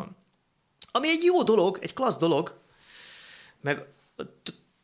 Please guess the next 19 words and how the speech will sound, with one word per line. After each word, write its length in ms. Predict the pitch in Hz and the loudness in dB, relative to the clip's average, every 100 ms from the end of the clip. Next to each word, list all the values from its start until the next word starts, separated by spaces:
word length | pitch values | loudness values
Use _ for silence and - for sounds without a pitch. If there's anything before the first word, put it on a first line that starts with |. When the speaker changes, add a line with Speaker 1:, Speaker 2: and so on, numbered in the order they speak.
| _ _ _ | _ _ _
Speaker 2:
totálisan 480 | - 202 170 139 151 | -4 0 2 2 0
alkalmazkodik 600 | 139 143 131 123 - 127 | -2 -2 -2 -2 -4 -6
az 100 | 127 | -4
embereknek 500 | 147 135 123 120 123 | -2 -2 -4 -6 -10
ehhez 200 | 127 123 | -10 -6
a, 320 | 120 117 - - - | -6 -6 -10 -18 -16
az 100 | - | -8
éles 280 | 175 165 131 | -2 -2 -2
stílusához, 800 | - 160 156 - 147 139 127 - | -4 -4 -4 -2 -2 -2 -4 -6
hogy, 340 | - 120 - - - - - _ | -6 -8 -10 -20 -20 -20 -20 _
hogy 320 | - 135 127 | -10 -8 -4
dolgokat, 460 | 165 170 147 127 - _ _ _ 143 - | 0 0 0 -6 -10 _ _ _ -20 -18
mert 360 | 147 135 180 - - | -14 -10 -10 -10 -12
mindannyiunk 440 | 185 220 147 135 123 | -4 -2 0 0 -2
elfoglalt. 640 | 113 - 123 107 - - | -4 -4 -8 -10 -10 -4
És 80 | 165 | 0
Speaker 1:
Ej, 140 | 165 | 2
ráérünk 460 | 151 143 151 160 160 | 2 2 2 2 2
arra 140 | 170 | 2